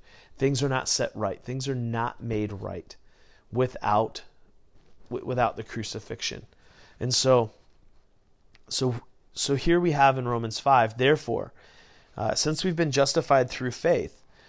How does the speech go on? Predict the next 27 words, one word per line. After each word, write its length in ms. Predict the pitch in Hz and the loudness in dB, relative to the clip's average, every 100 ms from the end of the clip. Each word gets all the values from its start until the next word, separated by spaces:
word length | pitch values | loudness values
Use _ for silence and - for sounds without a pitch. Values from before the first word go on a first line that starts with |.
| - | -12
we 160 | 127 147 | 0 4
have 220 | 156 147 | 4 2
peace 300 | - 143 - | 0 -2 -2
with 160 | 127 - | -6 0
God 380 | 139 127 87 - - - | 4 4 2 -8 -20 -12
through 220 | - 147 | 0 6
our 120 | 151 | 6
Lord 240 | 131 131 | 6 2
Jesus 340 | 120 117 117 - | 0 -4 -4 -6
Christ." 480 | - 123 - - - - _ _ _ - _ _ _ _ _ _ _ _ | -6 -6 -6 -10 -12 -20 _ _ _ -20 _ _ _ _ _ _ _ _
Think 400 | - - 202 233 | -20 -4 0 0
about 320 | 185 135 101 - | 0 -2 -4 -6
that 200 | 101 - | -10 -10
for 200 | 110 101 | -12 -12
a 40 | |
minute. 280 | 92 - - - _ _ _ _ - - - _ _ _ _ _ _ _ _ _ - - | -14 -18 -20 -20 _ _ _ _ -20 -20 -20 _ _ _ _ _ _ _ _ _ -20 -14
I, 140 | 143 | -12
I 80 | - | -10
want 240 | 151 202 285 | -8 -8 -6
you 80 | |
to 80 | 320 | -8
think 320 | - 196 202 | -6 -6 -6
about 400 | 151 123 107 - - - - - - - _ _ - 113 120 | -4 0 0 0 -10 -20 -20 -20 -20 -20 _ _ -14 -10 -2
what 240 | 147 240 | 2 2
he's 280 | - 190 170 | 0 -4 -2
saying 600 | - - 143 139 123 104 | -2 -2 -2 -2 -4 -6
there. 300 | 95 95 - | -10 -12 -14